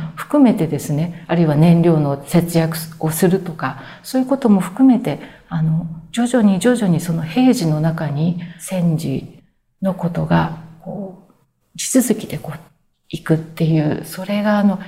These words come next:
七、八年かけて、結局千九百四十四年の通年動員っていうところに結びついていくわけですね。で、そ-、私はそのことを知っておくっていうことが、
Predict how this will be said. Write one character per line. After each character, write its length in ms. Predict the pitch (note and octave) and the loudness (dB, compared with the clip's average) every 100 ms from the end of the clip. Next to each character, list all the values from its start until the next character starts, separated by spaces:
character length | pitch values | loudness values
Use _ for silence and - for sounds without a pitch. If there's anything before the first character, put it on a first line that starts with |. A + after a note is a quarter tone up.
| - | -18
七、 280 | - - B3+ | -18 -4 0
八 280 | C4+ D4+ D4+ | 0 2 2
年 200 | D4 C#4 | 2 2
か 120 | C#4+ | -2
け 160 | C4 F3+ | -2 -6
て、 280 | - D3 D#3+ - - - | -6 -8 -8 -14 -18 -6
結 200 | F#3 F3 | -6 -4
局 200 | D#3+ D#3 | -4 -2
千 240 | - D#3+ | 0 0
九 80 | D#3+ | 0
百 140 | D#3 D#3+ | -2 0
四 140 | D#3+ | 0
十 120 | D#3 | 0
四 120 | D3+ D3+ | -2 0
年 300 | D#3 D3+ D#3 | 0 0 2
の 220 | G#3 G#3+ - - _ - | 2 0 -6 -20 _ -6
通 220 | - D#3+ | 4 6
年 240 | D#3+ D3 | 6 6
動 180 | D#3+ D3 | 2 0
員 140 | C#3+ | 0
っ 20 | C#3 | -4
て 100 | C3 | -6
い 40 | |
う 20 | |
と 100 | F3+ | -6
こ 140 | - F#3 | -6 -4
ろ 80 | |
に 100 | E3 | -2
結 240 | C#3+ D3+ G#3 | -2 -4 -6
び 100 | F#3+ | -8
つ 140 | - | -4
い 80 | A3 | -4
て 140 | A3 | -2
い 60 | D#3 | -6
く 120 | - | -6
わ 80 | D#3+ | -8
け 120 | D#3 | -6
で 100 | D3 | -8
す 160 | - D#3 | -4 0
ね。 440 | F3+ G3 - - _ - - _ _ | 0 -2 -8 -20 _ -20 -20 _ _
で、 300 | F3+ G3 F#3 - - - | 0 0 0 -4 -18 -20
そ-、 680 | - - - - - - - - | -14 -14 -14 -12 -10 -10 -10 -8
私 420 | F#3+ A#3 A3+ A#3+ | -4 0 0 2
は 100 | A#3 | 0
そ 200 | - G#3+ | 4 6
の 140 | A#3 | 6
こ 200 | B3 C#4 | 4 -2
と 160 | C4+ C#4+ | 2 2
を 60 | |
知 220 | G3 - - | 2 -2 -8
っ 40 | |
て 80 | - | -2
お 80 | E3 | -2
く 160 | - E3+ | -2 -6
っ 20 | |
て 220 | E3 D#3 | -4 -4
い 40 | D3 | -4
う 40 | |
こ 140 | D3 | -6
と 160 | D3+ C#3+ | -10 -8
が、 380 | C#3 B2+ B2+ | -4 -6 -6